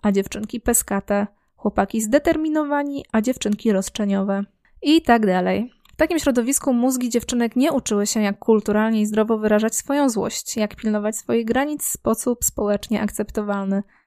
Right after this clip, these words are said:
Natomiast uczyły się, że za złość zostaną ukarane, wykluczone, wyśmiane.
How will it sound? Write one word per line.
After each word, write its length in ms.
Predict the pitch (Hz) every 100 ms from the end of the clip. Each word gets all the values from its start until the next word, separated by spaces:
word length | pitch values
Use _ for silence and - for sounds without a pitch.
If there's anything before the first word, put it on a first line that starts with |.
| -
Natomiast 440 | 302 196 214 220
uczyły 300 | 262 - 208
się, 180 | - 302
że 220 | 339 330
za 160 | 262 233
złość 340 | 208 180 247
zostaną 360 | 320 - 339 349
ukarane, 540 | 359 - 208 208 220
wykluczone, 680 | 240 - 233 - 202 208 208
wyśmiane. 540 | 220 - 202 202 202